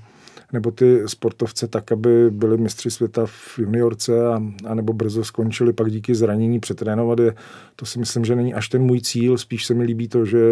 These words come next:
přišli ke mně mladí, dneska už mají rodiny, mají vlastní děti a sportujou dál a baví je to. To, to, co si myslím, že by měla podstata, co bychom v těch dětech měli vychovávat,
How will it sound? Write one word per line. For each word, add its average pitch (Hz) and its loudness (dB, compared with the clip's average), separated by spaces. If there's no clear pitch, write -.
přišli 120 -4
ke - 0
mně 120 2
mladí, 120 0
dneska 110 -4
už 113 -4
mají 117 -2
rodiny, 113 0
mají 117 0
vlastní 117 -2
děti 117 2
a 107 -2
sportujou 139 4
dál 131 6
a - 4
baví 123 6
je 123 6
to. 92 -4
To, 107 2
to, 113 0
co 113 -2
si - -4
myslím, 120 0
že 117 4
by 117 2
měla 120 2
podstata, 113 -2
co 107 -6
bychom 110 -4
v - -14
těch 113 0
dětech 107 -2
měli 104 0
vychovávat, 104 -2